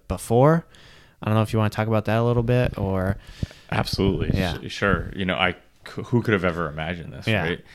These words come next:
Speaker 2: I remember the beginning of March tw-, in twenty twenty, a team member saying, "Hey, we really need to think about a plan around this covid thing."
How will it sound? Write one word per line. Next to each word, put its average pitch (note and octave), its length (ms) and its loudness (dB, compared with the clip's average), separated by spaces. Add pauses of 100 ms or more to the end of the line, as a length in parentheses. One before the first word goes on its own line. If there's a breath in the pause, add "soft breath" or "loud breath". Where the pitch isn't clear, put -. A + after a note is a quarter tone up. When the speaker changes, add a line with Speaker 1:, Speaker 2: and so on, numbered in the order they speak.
(160 loud breath)
Speaker 2:
I F#2+ 60 4
remember F2+ 420 2 (140)
the F2+ 80 0
beginning F2+ 320 2
of D#2 120 -2
March E2 320 -4
tw-, - 220 -8
in D2+ 400 -8
twenty E2 240 -6
twenty, E2+ 360 -4 (920 soft breath)
a F#2+ 100 -6
team F#2+ 220 -2
member E2 360 0 (300 loud breath)
saying, G2 180 -2
"Hey, F#2+ 80 2
we F#2 100 0
really F2+ 220 0
need E2+ 140 -4
to E2 60 -18
think - 360 -8
about D#2+ 180 -6
a D#2 40 -10
plan E2+ 680 -2
around D#2 360 -8
this D#2 300 -10
covid F2+ 380 2
thing." D#2 360 -4